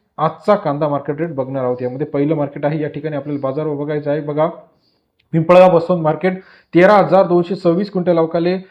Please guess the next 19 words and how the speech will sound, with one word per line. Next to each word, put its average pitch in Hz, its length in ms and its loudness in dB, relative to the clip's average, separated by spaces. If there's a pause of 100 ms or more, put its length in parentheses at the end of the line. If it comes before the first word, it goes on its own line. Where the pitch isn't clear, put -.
(180)
पाचशे 175 320 4
रुपये 202 220 2
ते 196 60 0
अठ्ठावीसशे 185 600 0
एक 190 120 -2
रुपये 170 200 0
प्रति 165 280 -6
क्विंटलचा 160 380 -4
बाजारभाव. 147 460 0 (280)
पिंपळगाव, 175 420 2
बसवंत 147 360 -2
मार्केटमध्ये 139 520 -6
सरासरी 165 400 -2
दर 139 160 -4
पाच 160 300 0
रुपये 135 220 -6
ते 147 220 -8
अठ्ठावीस 165 420 -2
रुपयापर्यंत 139 460 -6